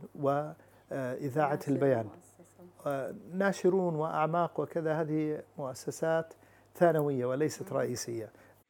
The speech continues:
Speaker 2: والآن إن صح الخبر، من المرشح لخلافة البغدادي؟ منذ كلمة البغدادي الأخيرة بستة عشر سبتمبر والتكهنات وحتى التقارير الاستخباراتية كانت تقول أن التنظيم سيعود، ليس بالشكل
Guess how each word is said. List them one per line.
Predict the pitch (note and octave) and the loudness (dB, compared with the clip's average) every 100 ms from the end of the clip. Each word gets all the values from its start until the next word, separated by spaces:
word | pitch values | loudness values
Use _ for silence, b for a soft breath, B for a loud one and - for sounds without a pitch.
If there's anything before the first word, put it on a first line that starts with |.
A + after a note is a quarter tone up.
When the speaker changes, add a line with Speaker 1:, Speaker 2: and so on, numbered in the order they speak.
| _ _ _ | _ _ _
Speaker 2:
والآن | F3+ G#3 A3 C4 B3 - - | -4 -2 -2 -2 -4 -8 -12
إن | G3 | -10
صح | - G3 F#3+ | -8 -8 -8
الخبر، | F3 F#3+ F3 F3 - _ _ _ | -8 -6 -4 -4 -6 _ _ _
من | F3+ G3 G#3 A3 | -8 -4 -2 0
المرشح | G3 F3+ E3+ - D#3 D#3 | -2 -2 -4 -6 -8 -10
لخلافة | D3+ D#3 C#3+ - B2+ | -6 -6 -6 -8 -12
البغدادي؟ | B2+ C3+ - B2 - b b b b b - | -12 -14 -16 -18 -20 b b b b b -8
منذ | F#3+ G#3 | -4 -2
كلمة | G#3+ C#4 C4 A3+ | -2 0 -2 -2
البغدادي | G3 F3+ F#3 G3+ F3+ | -6 -6 -4 -4 -4
الأخيرة | D#3+ - G3 F3 | -8 -8 -8 -8
بستة | - E3 - | -8 -10 -8
عشر | E3+ | -10
سبتمبر | - D3+ - F#3+ F3+ E3+ | -10 -12 -8 -8 -6 -6
والتكهنات | E3 - D#3 E3+ D#3 F3+ F#3 F#3 | -8 -10 -10 -10 -8 -6 -6 -8
وحتى | - - G#3 | -12 -8 -10
التقارير | - - D3+ D3 | -10 -12 -10 -10
الاستخباراتية | C#3 - - - D3 C#3+ - D#3 | -10 -14 -16 -10 -10 -8 -6 -6
كانت | D#3+ F3+ F3+ F3+ | -6 -6 -6 -6
تقول | E3+ G3+ - | -6 -6 -6
أن | G3+ | -6
التنظيم | F#3+ G3 F#3+ G3+ G#3+ | -6 -6 -4 -4 -4
سيعود، | - D#3 C3+ C3 C#3+ | -4 -6 -6 -10 -6
ليس | A#3 B3 | -4 -4
بالشكل | G#3+ - C4+ B3+ | -6 -4 -6 -4